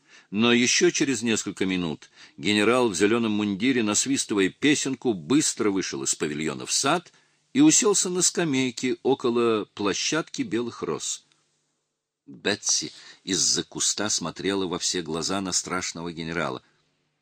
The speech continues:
Он слегка похлопывал себя хлыстиком по ботфорту и напевал: «Фра, брат, Мартина, звоняет колокол».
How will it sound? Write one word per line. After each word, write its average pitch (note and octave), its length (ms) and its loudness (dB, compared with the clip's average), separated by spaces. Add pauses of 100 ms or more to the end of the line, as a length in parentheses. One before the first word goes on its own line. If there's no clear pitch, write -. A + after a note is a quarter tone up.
(400)
Он C#3+ 200 -4
слегка D#2 460 -4
похлопывал D2+ 680 -6
себя D2 400 -4 (180)
хлыстиком F2 760 -4
по D#2 320 -4
ботфорту C#3 760 -4 (300)
и F#2+ 100 0
напевал: F2+ 600 0 (720)
«Фра, F3 680 -2 (440)
брат, - 440 -6 (260)
Мартина, B2+ 1080 -2
звоняет E3+ 680 -4 (360)
колокол». E2 760 0